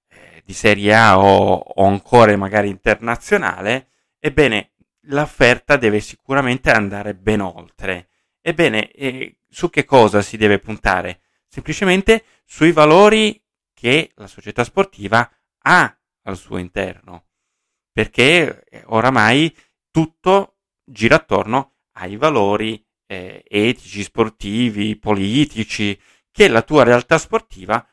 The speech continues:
porta con sé. Quali sono quindi i valori che hai tu, società sportiva, che hai tu, atleta? O basi tutto sui risultati? No, perché, mm,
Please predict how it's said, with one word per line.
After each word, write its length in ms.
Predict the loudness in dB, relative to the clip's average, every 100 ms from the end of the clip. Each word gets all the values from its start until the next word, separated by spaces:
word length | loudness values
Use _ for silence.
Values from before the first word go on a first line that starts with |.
| _
porta 600 | -8 -6 -8 -10 -10 -10 _
con 160 | -20 -20
sé. 280 | -20 -20 _ _ -2
Quali 160 | -2 -2
sono 460 | 0 0 0 -6
quindi 520 | -4 -4 -2 -6 -6 _ _ _ _
i 100 | 0
valori 420 | 4 6 6 4
che 140 | 0
hai 240 | 0 0 2
tu, 280 | 4 4 2 _ _
società 420 | -20 -20 -6 -6
sportiva, 680 | -6 -12 -8 -8 -6 -8
che 120 | -4 -4
hai 180 | -4
tu, 320 | -2 0 2 2
atleta? 760 | 0 -2 -2 -2 -4 -6 -8 _ -12 -4
O 100 | 2
basi 280 | 4 2
tutto 280 | -2 -2 0
sui 180 | -2 -4
risultati? 720 | -6 -8 -6 0 0 0 -4
No, 160 | -2 0
perché, 460 | -2 -2 -2 -2 _
mm, 220 | -16 -16